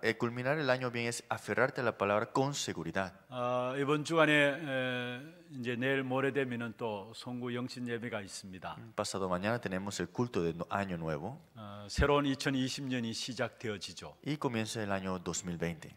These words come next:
Speaker 2: 어, 모두가 기대를 가지고 또 희망을 가지고 한 해를 준비하고 있습니다.
Speaker 1: Muchas personas esperan con ansias y también esperanzas de, de este año nuevo que viene.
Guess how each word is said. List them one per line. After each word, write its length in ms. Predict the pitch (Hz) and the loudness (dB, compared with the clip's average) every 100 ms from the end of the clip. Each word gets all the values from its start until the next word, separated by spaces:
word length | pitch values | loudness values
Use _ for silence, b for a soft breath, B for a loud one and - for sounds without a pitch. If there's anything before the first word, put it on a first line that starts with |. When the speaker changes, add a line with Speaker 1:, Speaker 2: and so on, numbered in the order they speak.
| - | -12
Speaker 2:
어, 140 | 107 | -10
모두가 380 | 110 131 127 135 131 | -2 -2 2 2 2
기대를 440 | 165 156 139 139 | 0 2 4 4
가지고 800 | 127 117 123 101 120 110 104 107 - | 2 -2 -4 0 2 2 -2 -8 -4
또 240 | 120 110 | -2 -2
희망을 440 | 107 160 160 131 117 | -4 -2 0 0 0
가지고 580 | 110 104 107 101 104 90 | -4 -4 -6 -4 -4 -6
한 180 | - 127 | -6 -4
해를 500 | 110 107 98 107 123 - | -2 -4 -6 -10 -16 -14
준비하고 480 | 127 117 117 104 | -8 0 2 2
있습니다. 340 | 98 - 92 82 | -2 -6 -6 -6
Speaker 1:
Muchas 220 | - 113 | -4 -2
personas 420 | - 95 104 101 | -2 -2 -2 -4
esperan 420 | 90 - 110 104 104 | -4 0 2 2 0
con 160 | 98 | 0
ansias 420 | 98 117 - 151 101 | 2 2 0 -4 -2
y 60 | |
también 260 | 95 92 92 | -2 0 0
esperanzas 800 | 90 - 90 110 131 90 92 90 | 0 2 4 4 4 0 -2 -2
de, 240 | 87 82 80 | 0 0 0
de 120 | 104 101 | 2 2
este 220 | - 90 | 2 2
año 160 | 80 78 | 2 -2
nuevo 240 | 82 78 | -4 -2
que 120 | - | -2
viene. 340 | 87 110 76 | -2 -2 -4